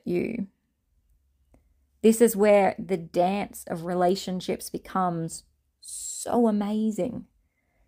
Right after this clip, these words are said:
so amazing. When we can stop blaming other people for what comes up within us and we can take responsibility for what we are feeling and what it is offering us,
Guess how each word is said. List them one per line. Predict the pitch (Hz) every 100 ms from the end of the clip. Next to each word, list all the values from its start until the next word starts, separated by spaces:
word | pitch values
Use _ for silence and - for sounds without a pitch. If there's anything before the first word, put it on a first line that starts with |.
| _
so | - - - - 240
amazing. | 208 185 180 - - - - _ _ _ _
When | - 226
we | 233
can | 233 226
stop | 226 202 - 185 -
blaming | 196 196 190 226 233 196 180 -
other | 190
people | 185 202 208 196
for | 180 185
what | 165 196 -
comes | - 180 180
up | 196 196 180
within | 180 180 180 -
us | 196 185 -
and | 185 185
we | 180
can | - 180
take | 185 180
responsibility | 185 - 185 175 170 202 285 277 220 185
for | 190
what | 170 185 -
we | 180
are | 175
feeling | - 233 254 208 170 -
and | 185 180
what | 185
it | 165
is | - -
offering | 262 269 196 196
us, | - 175 -